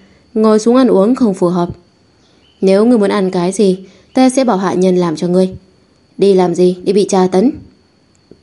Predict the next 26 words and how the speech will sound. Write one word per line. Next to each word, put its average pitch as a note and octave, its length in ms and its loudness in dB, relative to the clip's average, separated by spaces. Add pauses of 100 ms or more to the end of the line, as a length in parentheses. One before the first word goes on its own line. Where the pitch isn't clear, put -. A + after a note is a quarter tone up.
(1160)
Mạnh A3 220 0
Hoài G#3+ 140 0
Cận G3+ 240 0
luôn G#3 180 2
chán G3 220 -2
ghét C4 220 -2
những G3+ 180 2
bữa G3 100 -2
tiệc A3 220 0
trung G3+ 180 -2
thu G#3 180 0
gò F#3+ 180 0
bó F3 200 -4
như C4 180 -2
vậy, G3 180 -2 (520)
không B3+ 220 2
muốn G#3 200 2
Hoa D4 160 2
Thành F#3+ 200 0
Vũ F3+ 240 0
cũng G#3 200 -2
đi A3 120 0
theo G3+ 220 -4
để E3 120 -2
chịu D#3+ 180 -6
tội. E3 180 -4